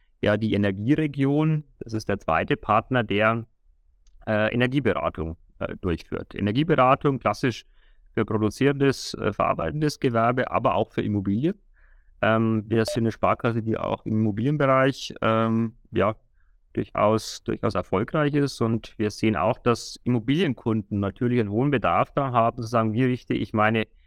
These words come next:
mein Portfolio, mein Immobilienportfolio künftig nachhaltig aus?", dass es eben keine Stranded Assets gibt.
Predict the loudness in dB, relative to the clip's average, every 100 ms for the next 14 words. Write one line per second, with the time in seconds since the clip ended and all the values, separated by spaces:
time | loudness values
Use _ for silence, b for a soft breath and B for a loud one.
0 | _ -18 -2 0 0 -2 0 2 2 2
1 | 2 -2 -2 -2 -2 -2 -4 0 0 0
2 | -2 -2 -2 0 2 2 0 0 0 0
3 | 0 -2 -4 -2 -2 0 2 0 -2 -2
4 | 0 -2 -4 -4 -4 -2 -2 -6